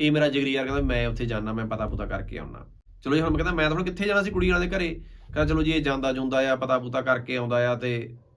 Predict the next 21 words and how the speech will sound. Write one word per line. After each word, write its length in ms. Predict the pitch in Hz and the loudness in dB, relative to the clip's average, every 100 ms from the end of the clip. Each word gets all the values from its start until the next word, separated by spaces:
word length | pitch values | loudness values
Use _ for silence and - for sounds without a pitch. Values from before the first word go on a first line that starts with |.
| _ | _
ਜਿੱਦਣ 340 | 135 131 127 143 | -6 -4 0 0
ਇਹ 120 | 156 | 2
ਕਹਿੰਦਾ 140 | 160 | 0
ਉਹਨਾਂ 140 | 160 165 | 0 -2
ਦੇ 160 | 175 | -2
ਘਰੇ 120 | 156 143 | 0 2
ਜਾ 200 | 131 123 | 4 2
ਕੇ 120 | 127 | 0
ਆਉਂਦਾ, 140 | 135 | -2
ਉਸ 200 | 143 135 | -2 -4
ਦਿਨ 100 | 123 | -4
ਕਹਿੰਦਾ 160 | 131 143 | -4 -4
ਸ਼ਾਮ 340 | - 123 120 | 0 0 0
ਨੂੰ 100 | 120 | 0
ਮੈਨੂੰ 140 | 123 127 | -2 -4
ਉਸ 80 | 123 | -4
ਕੁੜੀ 200 | 123 120 | -4 -2
ਦਾ 100 | 117 | -2
ਫੋਨ 260 | 117 107 | -4 -6
ਆ 100 | 92 | -8
ਜਾਂਦਾ। 300 | 76 67 - | -10 -14 -16